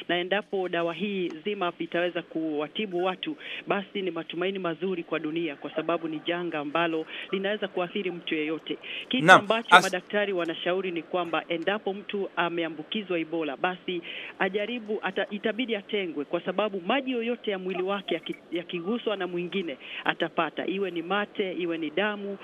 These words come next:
Speaker 1: u-, kama wanavyosema kwa ki-, kwa lugha ya wataalamu, ugiligili wa maji yoyote kutokana na mgonjwa wa Ebola unaweza kumwambukiza mtu. Kwa hivyo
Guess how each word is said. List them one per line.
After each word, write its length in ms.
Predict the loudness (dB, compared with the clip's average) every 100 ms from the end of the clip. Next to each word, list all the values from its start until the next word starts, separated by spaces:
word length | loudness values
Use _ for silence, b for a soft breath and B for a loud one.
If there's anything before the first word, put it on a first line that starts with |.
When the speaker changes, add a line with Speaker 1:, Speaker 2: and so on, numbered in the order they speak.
| B B
Speaker 1:
u-, 280 | -6 -6 -6 -2
kama 180 | -2 0
wanavyosema 580 | -2 -2 -4 -4 -4
kwa 240 | -2 -2 -2
ki-, 260 | -4 -6
kwa 280 | -4 -4 -2
lugha 220 | -2 0
ya 60 | 0
wataalamu, 500 | 0 0 2 2 -2
ugiligili 560 | -4 -4 -2 -2 0 0
wa 120 | 0
maji 300 | -2 -2 -2
yoyote 440 | -2 -2 -4 -8
kutokana 360 | -6 -6 -2 -2
na 100 | -2
mgonjwa 520 | -2 -4 -2 -4 -2 -2
wa 80 | -4
Ebola 440 | -2 0 0 -2 B B B
unaweza 380 | -2 0 0 -2
kumwambukiza 760 | -6 -4 -2 -4 -4 -4 -4 -4
mtu. 240 | -4 -4
Kwa 160 | -2 -2
hivyo 320 | 0 -2 -4